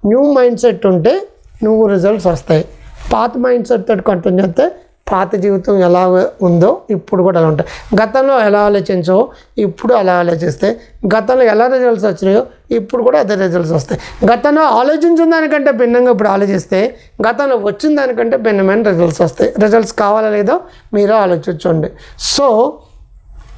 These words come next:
నెమ్మది నెమ్మదిగా ఈ ఫిక్స్డ్ మైండ్ సెట్ కంఫర్ట్ జోన్ నుంచి, but you are now leaving the comfort zone. జీవితంలో పైకి వెళ్ళడానికి పాజిటివ్ మైండ్ సెట్ తోటి, శక్తి సామర్థ్యాలతో ముందుకెళ్ళండి. మీరు ఈ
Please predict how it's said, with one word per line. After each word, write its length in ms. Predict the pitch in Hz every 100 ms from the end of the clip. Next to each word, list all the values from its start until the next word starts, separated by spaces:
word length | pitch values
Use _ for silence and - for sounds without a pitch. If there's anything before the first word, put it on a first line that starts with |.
| - - -
నెమ్మది 340 | 220 240 277
నెమ్మదిగా 520 | 269 247 226 226 277 311
ఈ 400 | 240 233 226 208 -
ఫిక్స్డ్ 360 | 226 - 254
మైండ్ 240 | 220 220 202
సెట్ 240 | 226 185
కంఫర్ట్ 440 | 226 226 196 208 180
జోన్ 140 | 196
నుంచి, 140 | 220
but 140 | 196 185
you 160 | 180
are 280 | 202 226 202
now 280 | 202 226 202
leaving 400 | 196 202 208 208
the 80 | 320 - - - 190
comfort 520 | 180 170 247 285 151 175
zone. 460 | 175 170 156 147 147 _ - - - - - - - 453
జీవితంలో 400 | 196 208 202 208
పైకి 320 | 208 202 202 208
వెళ్ళడానికి 520 | 196 196 196 208 349
పాజిటివ్ 460 | 349 196 175 220
మైండ్ 200 | 196 196
సెట్ 220 | 185 196 185
తోటి, 280 | 214 294 320 - -
శక్తి 380 | - - -
సామర్థ్యాలతో 600 | 185 214 190 180 190 180
ముందుకెళ్ళండి. 760 | 277 262 185 190 190 185 190 311 - - - -
మీరు 280 | 185 180 175 - -
ఈ 360 | 196 190 175